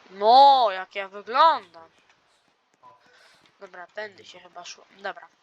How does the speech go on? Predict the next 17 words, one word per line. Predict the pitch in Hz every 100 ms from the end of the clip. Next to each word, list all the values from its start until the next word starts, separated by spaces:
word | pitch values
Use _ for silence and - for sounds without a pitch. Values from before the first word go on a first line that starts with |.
| _ _
jesteśmy | 208 202 247 - 247
gotowi. | 226 220 208 175 175 _ _ _ -
Możemy | 185 190 196
iść. | - 214 - - - _ _ _ _ _ _ _ _ - - - - - _ _ _
S | - 208 -
C | 220
P | 269 269
dziewięćdziesiąt | 233 214 - 214 -
trzy. | - - - -
Object | 247 277 539 587 - _
class | 220 233 -
Eucrytic. | 202 208 - 107 _ - - - - _ _ _ - - _ _ _ _
Czyli | 208
się | 208 220
teleportujemy | 220 226 220 220 240 208 175 170
do | 175
niego. | 175